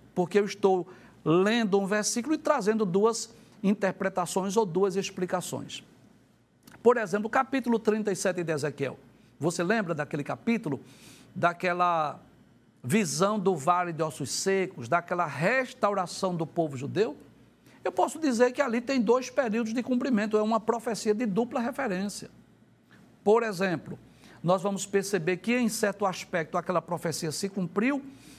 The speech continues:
nos dias de Esdras, Neemias e Zorobabel,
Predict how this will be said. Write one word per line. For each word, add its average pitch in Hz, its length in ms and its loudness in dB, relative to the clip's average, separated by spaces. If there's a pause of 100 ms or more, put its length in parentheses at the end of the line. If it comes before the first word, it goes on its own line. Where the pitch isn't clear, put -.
(160)
nos 170 300 2
dias 160 640 0 (260)
de 165 280 0
Esdras, 208 640 0
Neemias 170 580 0
e 170 60 0
Zorobabel, 151 720 0